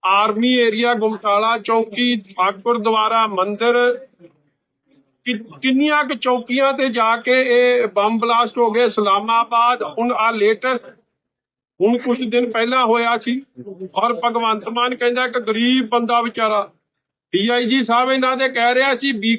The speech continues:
ਕੇ ਆਈ ਦਾ ਕਾਰਕੁਨ ਫੜ ਲਿਆ, ਉਹ ਕਹਿੰਦਾ ਵਿਚਾਰਾ।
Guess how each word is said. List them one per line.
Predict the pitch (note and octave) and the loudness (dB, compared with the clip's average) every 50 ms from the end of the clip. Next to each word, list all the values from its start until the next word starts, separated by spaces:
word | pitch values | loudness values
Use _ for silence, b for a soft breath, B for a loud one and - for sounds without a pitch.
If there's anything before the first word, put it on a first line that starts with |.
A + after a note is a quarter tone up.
| - | 0
ਕੇ | - C4 C4+ | -2 -2 0
ਆਈ | C4 C4 C#4 C#4+ | 0 0 -2 -2
ਦਾ | C4 D4 C#4+ C#4+ C4+ C4 - - - _ _ _ _ _ - _ _ _ D#4 D4+ D4 - - - D4 C4+ | 0 2 2 2 2 2 0 -4 -8 _ _ _ _ _ -20 _ _ _ -20 -20 -20 -20 -20 -18 -6 -2
ਕਾਰਕੁਨ | A#3 A3+ A#3+ B3 B3 - - C#4 C#4 B3+ | 2 2 2 2 0 -2 -2 -2 -2 0
ਫੜ | A3 A#3+ B3+ | 0 0 0
ਲਿਆ, | C4+ C#4 C#4+ C#4+ | 0 0 0 0
ਉਹ | C#4+ C4+ | 0 0
ਕਹਿੰਦਾ | C4+ C4+ C4+ C4 B3+ | 0 0 0 0 -2
ਵਿਚਾਰਾ। | B3 A3 A#3 G#3+ G3+ G#3 G3+ | -2 -2 0 0 2 2 2